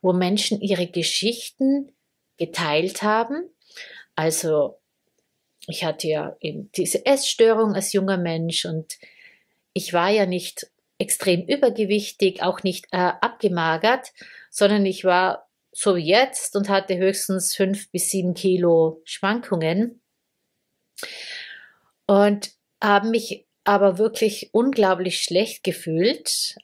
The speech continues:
auch optisch. Und ich weiß noch genau, damals Susan Pauter, die war in den neunziger Jahren sehr populär mit ihrem Buch Ohne Diät geht's auch. Ohne Diät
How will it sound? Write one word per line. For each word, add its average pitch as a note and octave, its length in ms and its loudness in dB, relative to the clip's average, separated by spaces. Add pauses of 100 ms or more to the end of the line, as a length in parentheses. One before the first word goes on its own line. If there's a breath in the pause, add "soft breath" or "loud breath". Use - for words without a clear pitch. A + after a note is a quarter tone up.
auch C#3 260 -2
optisch. - 760 -2 (640 loud breath)
Und G#3 280 0 (240)
ich - 220 -6
weiß A#3+ 300 2
noch C4+ 180 -2
genau, G3 460 0
damals G#3 500 0
Susan G#3+ 400 -2
Pauter, C4 1040 2
die F#3+ 160 -4
war F#3 240 2
in F3+ 140 -4
den F3 160 4
neunziger G3+ 500 0
Jahren F#3 320 2
sehr F3+ 220 0
populär E3+ 640 0
mit F#3+ 220 -4
ihrem F3 240 -2
Buch G#3+ 340 -4
Ohne G3 240 4
Diät D#3 380 -4
geht's D3 260 -4
auch. F3 360 2 (720)
Ohne A3+ 360 4
Diät F3+ 640 -2